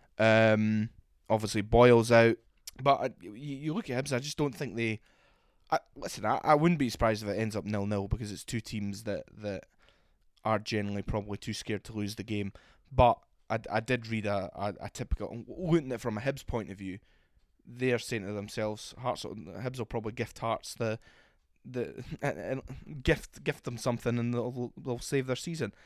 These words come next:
Hibs come along and save Hearts' season. I mean, how often does that happen? So, um,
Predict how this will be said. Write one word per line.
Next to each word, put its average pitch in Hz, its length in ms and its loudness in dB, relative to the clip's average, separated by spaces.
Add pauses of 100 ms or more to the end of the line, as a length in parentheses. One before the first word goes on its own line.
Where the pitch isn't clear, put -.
(180)
Hibs 143 180 -2
come 131 140 -2
along 123 240 2
and 113 80 -2
save 127 220 -2
Hearts' 120 360 -2
season. 147 300 -4
I 107 40 -2
mean, 110 100 -2
how 123 200 0
often 123 240 -4
does 120 80 -8
that 143 160 0
happen? 104 340 -4
So, 127 300 -2 (400)
um, 131 460 2